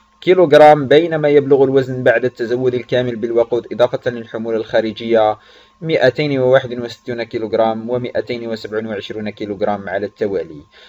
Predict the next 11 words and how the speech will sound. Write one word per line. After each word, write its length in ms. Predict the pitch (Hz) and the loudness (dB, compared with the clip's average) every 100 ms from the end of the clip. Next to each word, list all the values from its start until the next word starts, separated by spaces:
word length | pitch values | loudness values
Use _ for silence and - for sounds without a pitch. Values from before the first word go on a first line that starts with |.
| - - | -20 -12
يمكن 420 | 120 123 117 120 | -8 -6 -6 -8
أن 200 | - 123 | -6 -6
تحمل 360 | 214 208 240 220 | -6 -4 0 0
النسخة 520 | 180 165 220 - 220 | 0 -2 -4 2 2
القتالية 580 | 196 180 160 156 156 160 | 2 -2 4 4 4 0
من 160 | 151 | 0
الطائرة 720 | 143 - 135 - 131 131 - - | -2 2 2 4 4 4 2 2
أربع 420 | 156 180 185 156 | 4 6 6 6
صواريخ 600 | 165 151 143 131 143 135 | 4 6 6 6 4 0
هيل 220 | 120 143 | -2 -2
فاير، 520 | 131 127 120 120 117 | 2 6 8 6 4